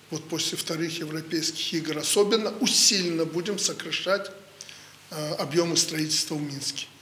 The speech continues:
Поэтому тот, кто поймет это раньше всех, тот и выиграет.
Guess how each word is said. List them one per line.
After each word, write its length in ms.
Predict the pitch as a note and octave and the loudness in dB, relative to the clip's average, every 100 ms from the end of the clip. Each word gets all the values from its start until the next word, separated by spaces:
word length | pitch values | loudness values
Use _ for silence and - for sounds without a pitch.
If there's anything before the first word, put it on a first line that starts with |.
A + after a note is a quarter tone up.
| - - - | -20 -20 0
Поэтому 380 | F3 F3 F#3+ F3 | 0 2 0 0
тот, 340 | G#3 G3+ - | 2 0 -2
кто 460 | - F#3 F3 E3 - - - - - - - - - - | 2 4 4 0 -6 -14 -18 -20 -20 -20 -20 -20 -20 4
поймет 400 | F#3 F#3+ F#3 F3+ | 8 8 8 6
это 380 | E3 E3+ D#3 E3+ | 4 4 2 4
раньше 400 | E3+ G#3 C4 - | 6 8 8 6
всех, 300 | G#3+ - F#3 | 4 2 2
тот 260 | - F3+ F#3+ | -2 -4 -2
и 20 | |
выиграет. 580 | F3+ D3+ C#3 B2+ C3 | -4 -6 -6 -10 -14